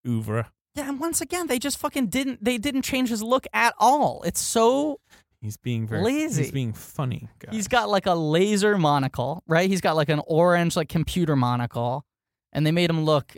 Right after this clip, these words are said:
Speaker 2: uh, even more like a bridge <laughs> troll than he usually does.
Speaker 1: And it's, like, a second where you're, like, you're just sort of idly thinking, like, "Man, this whole thing is so, like, Brazil. It's so Terry Gilliam." And then you're like, "That guy kinda looks like Terry Gilliam.
Speaker 2: Yeah.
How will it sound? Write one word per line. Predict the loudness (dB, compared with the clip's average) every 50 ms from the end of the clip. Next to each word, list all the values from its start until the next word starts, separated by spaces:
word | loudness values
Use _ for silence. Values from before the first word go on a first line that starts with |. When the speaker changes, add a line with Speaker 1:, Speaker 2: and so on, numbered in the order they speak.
| -8 -4
Speaker 2:
uh, | -2 -2 -2 -2
even | -2 -2 0 0 0 0 -2
more | 0 0 2 2 2 4 4 4 4 4 4 2 0 -2 -4
like | -4 -2 -2 -2 -2
a | -2
bridge | -2 2 2 2 2 0
<laughs> | -4
troll | -6 -4 -4 -4 -2 -2 -2 -2
than | 0 0 0
he | 0
usually | 0 2 2 2 2 2 0 -4 -4 -4
does. | -4 -4 -4 -4 -6 -6 -8 -12 -18 _ _ _ _ -20 -20 -20 -14 -12
Speaker 1:
And | -10 -8
it's, | -8 -10 -10 -4 0
like, | 2 2 2 2
a | 0
second | -2 0 2 2 2 2 0 -2 0
where | 0 2
you're, | 2 2 2 2
like, | 0 0 -2 -4 -8 _ _ _ _ _ _ _ _ _
you're | -2 0 0
just | 0 0 -2 0
sort | 0 2 2
of | 2 0 -2 -6 _
idly | -2 0 0 2 0 0 -2 -2 -4
thinking, | -4 -6 -8 -6 -6 -4 -4
like, | -2 -4 -4 -6 -6
"Man, | -6 -6 -4 -4
this | -4 -6 -6 -8 -10
whole | -10 -10 -10 -10 -10 -12 _ _ _
thing | -8 -6 -6 -6
is | -8 -8
so, | -8 -8 -6 -4 -4
like, | -4 -6 -6 -8 -10 _
Brazil. | -12 -12 -10 -8 -8 -8 -8 -8
It's | -10 -10
so | -10 -10 -10
Terry | -8 -8 -10 -10
Gilliam." | -10 -10 -10 -10 -10 -10 -8 -8
And | -6
then | -6 -6
you're | -6
like, | -6 -8 -8 -10 _ _ _ _ _ -20
"That | -18 -14
guy | -12 -12 -12
kinda | -10 -10 -10 -10
looks | -10 -12 -12 -14 -14
like | -16 -14
Terry | -12 -14 -14 -12
Gilliam. | -12 -10 -8 -6 -4
Speaker 2:
Yeah. | -6 -6 -8